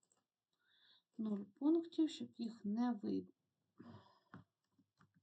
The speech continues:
Так. Нам їх потрібно просто приховати.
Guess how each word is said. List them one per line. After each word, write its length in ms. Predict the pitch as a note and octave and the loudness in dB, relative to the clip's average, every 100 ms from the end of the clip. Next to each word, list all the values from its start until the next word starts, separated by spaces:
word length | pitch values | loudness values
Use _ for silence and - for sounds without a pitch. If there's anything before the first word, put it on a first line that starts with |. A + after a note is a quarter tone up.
| _ _ _ _ _ _ _ _ _ _ _ _ _ _ _ _ _ _ _ _ _ - - | _ _ _ _ _ _ _ _ _ _ _ _ _ _ _ _ _ _ _ _ _ -20 -20
Так. 540 | - F#3+ F#3 F#3 - - _ _ _ _ _ _ _ _ _ _ _ _ _ - | -16 -14 -14 -20 -20 -20 _ _ _ _ _ _ _ _ _ _ _ _ _ -2
Нам 220 | C#4 C#4 | 2 2
їх 140 | - | 0
потрібно 480 | - G3+ C4+ C4+ G#3 | -6 -8 -6 -4 -4
просто 440 | - B3 C#4 - G3+ | -6 -6 -8 -10 -16
приховати. 960 | - A3+ - G3 F#3 F#3 F#3 - | -16 -14 -10 -10 -10 -12 -14 -16